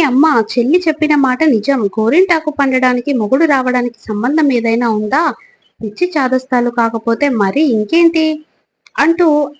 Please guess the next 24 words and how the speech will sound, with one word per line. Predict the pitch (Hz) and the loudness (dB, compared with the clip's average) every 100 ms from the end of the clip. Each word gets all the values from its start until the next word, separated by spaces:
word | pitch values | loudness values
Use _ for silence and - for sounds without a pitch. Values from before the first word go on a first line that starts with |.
| - | -10
అప్పుడే | 208 - 349 359 330 | -8 -2 0 2 0
అటుగా | - 233 285 330 | -2 -2 0 0
వచ్చిన | 269 254 - 254 | 0 -2 -2 -2
తనయ్య | 233 220 294 302 | -2 -2 -2 -2
కూడా | 240 247 285 | -2 0 -2
తల్లితో | 226 214 208 208 | -2 -2 0 -2
పలికాడు. | - 214 208 214 208 214 196 196 _ _ _ - | 0 -4 -2 -4 -2 -2 -2 -6 _ _ _ 0
"హ్మ్, | 392 320 226 208 | 4 4 2 -4
అన్న | 202 233 311 | -4 0 0
చెల్లెలు | 320 285 262 254 247 | 0 0 2 0 0
ఇద్దరూ | 233 208 285 370 | -2 -2 0 2
ఒకటయ్యారు. | 277 277 277 294 285 262 247 208 196 _ _ _ _ _ _ | 2 0 -2 0 2 2 0 -2 -6 _ _ _ _ _ _
ఇక | 269 - | -10 -2
మీరు | 285 277 254 | 0 2 0
చెప్పిన | 247 233 - 330 | -2 -2 2 2
దానికి | 294 277 254 247 339 277 277 _ - | 4 2 0 2 2 2 -2 _ -4
మేము | 247 240 233 - _ _ _ _ | 0 0 -2 -6 _ _ _ _
తాన | 247 233 294 | -8 -2 -2
తందాన | 330 269 247 247 262 | 0 0 0 2 2
అనవలసిందే, | 311 226 247 277 - 240 226 233 202 | 2 0 0 0 0 -2 0 0 -2
లేకపోతే | 214 262 330 - 277 330 | -2 -2 -2 0 0 2
మా | 277 220 | 2 0
పని | 214 226 302 | 0 0 0
అంతే," | 233 226 302 | 0 -2 -2